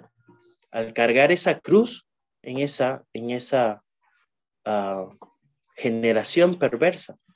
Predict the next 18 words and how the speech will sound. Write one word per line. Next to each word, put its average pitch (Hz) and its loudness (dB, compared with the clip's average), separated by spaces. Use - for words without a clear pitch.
sea 135 0
lo 151 4
mismo 147 -4
que 127 -4
Yeshua 135 4
nos 117 -4
ha 104 -2
pedido 120 -2
a 127 -6
nosotros, - -10
que 107 -4
carguemos 95 -6
nuestra 127 -6
cruz - -4
y - 2
que - 2
le 139 4
sigamos, - -6